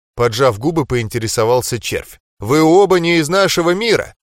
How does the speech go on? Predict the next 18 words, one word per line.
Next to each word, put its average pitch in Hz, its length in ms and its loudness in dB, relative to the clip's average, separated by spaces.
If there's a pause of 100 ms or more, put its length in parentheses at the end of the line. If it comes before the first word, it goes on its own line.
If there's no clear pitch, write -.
(140)
а 101 140 -2
я 135 140 0
еще 156 360 -2
думаю, 101 400 -4
серьезный 139 680 -2
человек, 131 640 0
наследный 131 600 -2
принц 160 420 -6 (200)
и 180 100 -6
какую-то 202 440 0
чушь - 360 -4
несет". 95 460 -8 (680)
"Не 147 180 0
шутка, 165 600 -2 (320)
потом 165 340 2
все 170 180 0
тебе 143 280 0
объясним", 113 560 -6